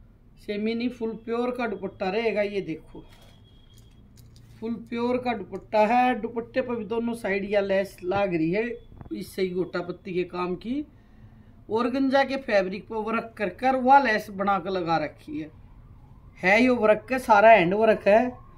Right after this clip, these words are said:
और या ऑर्गेन्जा के फैब्रिक पर बना कर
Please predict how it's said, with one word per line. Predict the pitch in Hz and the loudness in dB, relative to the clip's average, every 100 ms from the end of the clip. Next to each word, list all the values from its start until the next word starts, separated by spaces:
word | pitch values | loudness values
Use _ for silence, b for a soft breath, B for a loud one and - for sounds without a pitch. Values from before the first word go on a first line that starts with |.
| - - - - | -20 -20 -20 -6
और | 180 190 | -2 0
या | 202 214 220 | 6 10 10
ऑर्गेन्जा | 214 - 226 220 240 226 | 8 0 -4 0 -2 -2
के | 226 233 | -4 -4
फैब्रिक | 226 180 165 180 - | -2 0 -2 -4 -6
पर | 190 | -4
बना | 180 180 175 | 0 2 0
कर | 220 233 | 0 -2